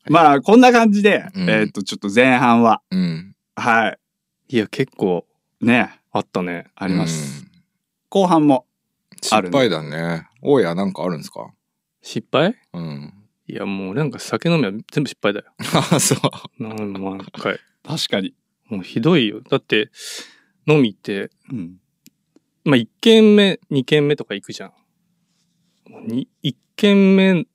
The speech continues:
Speaker 3: 二軒目行ったあたりからもう覚えてないからね。
Speaker 2: はあ。
Speaker 3: で、気づいたら、家のベッドで、パッて起きて、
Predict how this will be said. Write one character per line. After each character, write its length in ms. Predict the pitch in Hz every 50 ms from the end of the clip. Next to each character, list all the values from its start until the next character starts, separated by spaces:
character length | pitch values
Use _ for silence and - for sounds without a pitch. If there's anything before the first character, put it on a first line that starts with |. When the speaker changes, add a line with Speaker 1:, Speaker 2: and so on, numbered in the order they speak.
| _ _ _ _ _ _ -
Speaker 3:
二 160 | 143 131 147
軒 300 | - - 202 208 202 202
目 80 | 208 175
行 80 | 135
っ 20 | _
た 120 | - - 131
あ 60 | 123
た 100 | - 120
り 80 | 117
か 80 | - 107
ら 60 | 104
も 80 | 104 104
う 40 | 104
覚 100 | 110 175
え 20 |
て 100 | - -
な 60 | 110 104
い 40 | -
か 80 | -
ら 60 | - -
ね。 120 | _ _ _ _ _ _ _ _ _ _ -
Speaker 2:
は 640 | - 107 90 80 80 73 69 73 76 76 76 76 -
あ。 20 | _ _ _ _ -
Speaker 3:
で、 100 | 151 151
気 140 | - - 160
づ 160 | 156 185 196
い 80 | 151
た 100 | - 117
ら、 300 | 110 107 104 101 98 101 - _ _ _ _ _ _ _ _ _ _ -
家 260 | - 131 123 127 131
の 140 | 127 127 120
ベ 120 | - - 139
ッ 100 | 143 - -
ド 100 | - 104
で、 320 | 101 98 98 95 95 - _ _ _ _ _ _ _ -
パ 140 | - 131 120
ッ 20 |
て 180 | - _ - 110
起 60 | 107
き 120 | - -
て、 180 | - - -